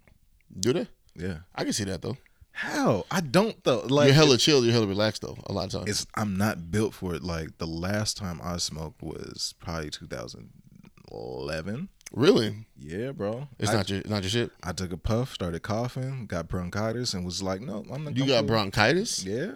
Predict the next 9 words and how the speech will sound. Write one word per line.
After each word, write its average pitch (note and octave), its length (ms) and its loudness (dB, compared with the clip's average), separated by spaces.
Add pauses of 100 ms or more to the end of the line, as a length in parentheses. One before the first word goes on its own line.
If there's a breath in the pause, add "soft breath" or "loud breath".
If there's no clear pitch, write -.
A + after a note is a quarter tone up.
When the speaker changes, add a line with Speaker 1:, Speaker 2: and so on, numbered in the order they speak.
(120)
Speaker 1:
Really? G2+ 380 2 (240)
Speaker 2:
Yeah. A2 380 -8 (560)
Speaker 1:
I A#2+ 80 2
don't F#3+ 80 6
like C3+ 120 4
smoking G2+ 400 -2
like F#2+ 160 -4
that F2+ 140 -4
either. F2+ 260 -6